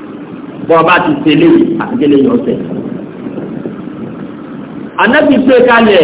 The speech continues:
in that order. Sallallahu alayhi wa sallam. Ànábì ní, "أن تطعمها." You must feed your wife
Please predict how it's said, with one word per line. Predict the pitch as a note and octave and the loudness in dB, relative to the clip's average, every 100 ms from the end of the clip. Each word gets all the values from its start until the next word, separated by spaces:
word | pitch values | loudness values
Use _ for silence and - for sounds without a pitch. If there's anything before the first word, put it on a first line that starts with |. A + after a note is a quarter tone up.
| D3 | 4
in | F#3 | 2
that | F#3 A#3+ A#3 A#3 | 2 2 2 2
order. | G#3 F3 B2+ A2+ - - - - - - - | 2 4 2 -2 -6 -12 -14 -14 -14 -16 -2
Sallallahu | C4 C4+ B3+ G#3+ A#3 A#3 G3+ | 2 4 4 4 4 4 4
alayhi | F#3+ G#3 G#3 F#3 | 4 4 4 4
wa | F#3+ E3+ | 4 4
sallam. | D#3+ C3+ A#2 - - - - - - - - - - - - - | 2 2 0 -2 -6 -10 -12 -12 -14 -14 -14 -14 -12 -12 -12 -4
Ànábì | - A#3 C#4 C4+ | 0 4 4 6
ní, | C4+ | 6
"أن | C4+ | 6
تطعمها." | C4 B3 B3+ C4 D#4 C#4+ C4 A3 A3 G3 E3 - - | 4 4 4 4 6 6 6 6 6 6 4 4 2
You | - C#4+ C#4+ C#4 | 2 4 6 4
must | D#4+ E4+ - - - - - - - | 4 6 6 4 2 -4 -10 -10 -6
feed | - F4 E4+ E4+ A3+ | 0 4 6 6 6
your | G3+ | 6
wife | E3 - E3+ - | 4 4 4 2